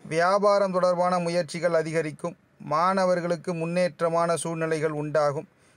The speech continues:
விளையாட்டு போட்டிகளில் ஆர்வம் ஏற்படும்.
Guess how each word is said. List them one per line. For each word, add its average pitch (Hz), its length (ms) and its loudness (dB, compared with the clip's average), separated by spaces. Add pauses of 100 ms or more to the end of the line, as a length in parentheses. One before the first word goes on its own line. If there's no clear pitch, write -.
(100)
விளையாட்டு 190 680 0
போட்டிகளில் 170 600 -4
ஆர்வம் 160 460 2
ஏற்படும். 151 480 -4